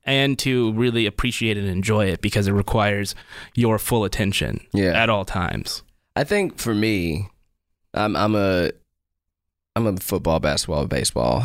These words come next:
Speaker 2: I, I do golf. I like watching, like, the major, uh, the majors and shit like that.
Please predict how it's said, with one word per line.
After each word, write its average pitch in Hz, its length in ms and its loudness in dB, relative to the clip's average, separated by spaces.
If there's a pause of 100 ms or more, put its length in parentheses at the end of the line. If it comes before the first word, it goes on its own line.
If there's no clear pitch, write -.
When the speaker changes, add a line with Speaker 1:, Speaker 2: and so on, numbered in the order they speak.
Speaker 2:
I, - 240 -2
I 92 140 0
do 90 200 0
golf. 80 560 -2 (100)
I - 120 -2
like 73 360 0 (140)
watching, 69 680 0
like, 87 260 -2 (160)
the 92 200 0
major, 76 720 0 (220)
uh, 87 540 2
the 87 100 0
majors 85 480 0
and 87 140 -2
shit 90 160 0
like 87 200 0
that. 87 320 0